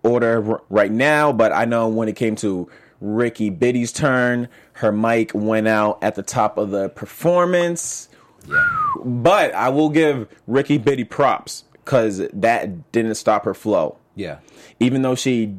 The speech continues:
Speaker 1: didn't hear, hear herself within the speakers or something, you could tell she just kept spitting.
Speaker 2: Just kept going
Speaker 1: Boom,
Speaker 2: because
Speaker 1: boom, boom.
Speaker 2: some people in that scenario <laughs> would have just flat out stopped,
Speaker 1: Would've
Speaker 2: looked
Speaker 1: been
Speaker 2: around
Speaker 1: boom.
Speaker 2: like,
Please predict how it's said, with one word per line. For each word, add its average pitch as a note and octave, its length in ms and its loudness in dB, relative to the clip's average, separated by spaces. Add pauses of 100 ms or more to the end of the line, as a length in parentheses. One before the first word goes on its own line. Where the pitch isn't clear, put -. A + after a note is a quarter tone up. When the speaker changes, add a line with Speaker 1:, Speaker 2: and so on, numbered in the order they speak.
(200)
Speaker 1:
didn't A2+ 280 -2
hear, C#3+ 500 0 (200)
hear C#3 240 0
herself B2+ 380 0
within A#2 220 -4
the G2+ 80 -4
speakers D3+ 540 0
or A#2+ 280 0
something, A#2 320 -2 (140)
you D3+ 80 0
could D3+ 140 2
tell F3+ 240 2
she A#2+ 340 -4 (100)
just C3 240 -2
kept A#2+ 140 0
spitting. - 340 -2
Speaker 2:
Just G#2+ 200 -8
kept F#2+ 180 -6
going C3 180 2
Speaker 1:
Boom, A#2 80 0
Speaker 2:
because A#2 220 0
Speaker 1:
boom, A2 240 -2
boom. - 100 -18
Speaker 2:
some E3+ 320 -4
people A2 260 -2
in F#2 60 -10
that E2+ 160 -8
scenario F#2 520 -10
<laughs> - 60 -20
would A#2+ 180 -4
have A2 80 -4
just G#2+ 180 -8
flat A2+ 220 2
out G2 180 -2
stopped, B2 240 4
Speaker 1:
Would've C3+ 140 4
Speaker 2:
looked C3+ 120 -2
Speaker 1:
been C3 100 2
Speaker 2:
around A#2+ 160 0
Speaker 1:
boom. C#3+ 120 2
Speaker 2:
like, G#2+ 320 -2